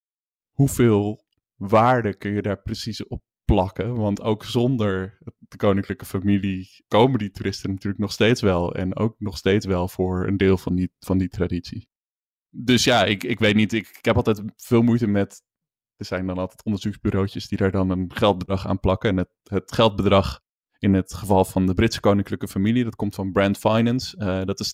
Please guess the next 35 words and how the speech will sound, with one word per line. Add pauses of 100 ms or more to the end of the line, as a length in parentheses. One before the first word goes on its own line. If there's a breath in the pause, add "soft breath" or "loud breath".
t-, (180)
twee
miljard
per
jaar
zouden
de
baten
zijn. (400)
Nou
ja,
ik
weet
niet
of
dat
klopt,
maar
het
is
natuurlijk
wel
zo
dat (280 soft breath)
toerisme,
maar
ook
gratis
reclame, (120)
extra
media-inkomsten, (340)
de
waarde
van
het